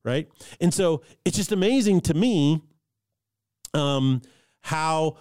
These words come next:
our society creates that. God doesn't create that, but society does.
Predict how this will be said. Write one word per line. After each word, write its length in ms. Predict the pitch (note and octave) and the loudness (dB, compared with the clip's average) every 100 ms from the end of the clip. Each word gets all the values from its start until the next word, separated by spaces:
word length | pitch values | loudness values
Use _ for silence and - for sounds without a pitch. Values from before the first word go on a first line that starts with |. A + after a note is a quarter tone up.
| _ | _
our 120 | D3+ D#3 | -4 -4
society 720 | D#3+ - - F3+ C#4+ D#4+ G#3 | -4 -6 -2 -2 0 0 -2
creates 380 | - D3+ B2 - | -2 -2 -2 -4
that. 300 | G#2+ C#2+ - | -8 -10 -10
God 260 | F#2+ A3 | -6 -4
doesn't 240 | C#4+ D4 G#3+ | -2 -2 -2
create 320 | D#3+ C#3 A#2+ | 0 -2 -2
that, 240 | B2+ B2+ | -4 -2
but 220 | C#3 D3 | -4 -4
society 960 | - E3+ - F3+ A#3 C#4 E3+ C3 A#2+ B2 _ _ _ _ | -6 -6 -6 -6 -6 -2 0 0 0 -4 _ _ _ _
does. 540 | A#2 D#3+ A2 C2+ F2 | -4 -2 -2 -6 -10